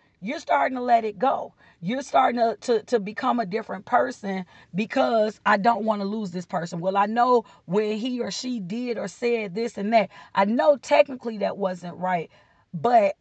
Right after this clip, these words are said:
I love 'em. But I, I, I know that if I say something, that I'm going to lose them." So to the point that it can even cause your character to begin to change. So it either ends up negative,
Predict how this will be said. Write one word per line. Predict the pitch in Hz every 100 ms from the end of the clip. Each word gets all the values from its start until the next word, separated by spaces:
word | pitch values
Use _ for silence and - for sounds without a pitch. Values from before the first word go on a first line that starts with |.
| -
I | 202
love | 196 214 -
'em. | - - - _ -
But | 151 254 196 - _ -
I, | 196 -
I, | 185 185
I | 196
know | 190 214 202
that | 202
if | 196
I | 175
say | - 247 254
something, | - 196 190 180 175 - -
that | 185
I'm | 202 202
going | 202 185
to | 185
lose | 175 208 220 170
them." | 170 170 - _ _
So | _ - 277 285 277
to | 294
the | 220
point | 220 - 269 254 208 _ _ -
that | 202 220
it | 262
can | - 240 -
even | 240 262 226 208
cause | - 220 220 202 165
your | 160 202 285 285
character | - 220 175 - - 180 - _ _
to | - 233
begin | 220 190 156 233 240 220 208 _ _
to | 208
change. | 185 - 214 170 - 220 - _
So | - 226
it | - 233 208 -
either | 277 349 349 -
ends | 277 269
up | 240 226
negative, | 233 240 226 220 254 214